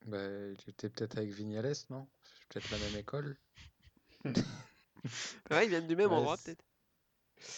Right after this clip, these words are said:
Speaker 1: Ouais, bah, après, ils sont, je sais p-, ils sont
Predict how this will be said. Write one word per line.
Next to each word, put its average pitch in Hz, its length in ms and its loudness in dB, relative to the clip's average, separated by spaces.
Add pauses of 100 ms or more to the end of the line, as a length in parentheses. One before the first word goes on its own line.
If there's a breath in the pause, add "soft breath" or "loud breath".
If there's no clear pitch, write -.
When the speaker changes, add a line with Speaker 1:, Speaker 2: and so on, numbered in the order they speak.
(580 loud breath)
Speaker 1:
Ouais, 123 180 8
bah, 131 120 0 (100)
après, 127 320 -4
ils 135 80 -4
sont, 104 560 -6 (480)
je - 100 -12
sais - 60 -12
p-, - 200 -18
ils 113 60 -8
sont 104 360 -6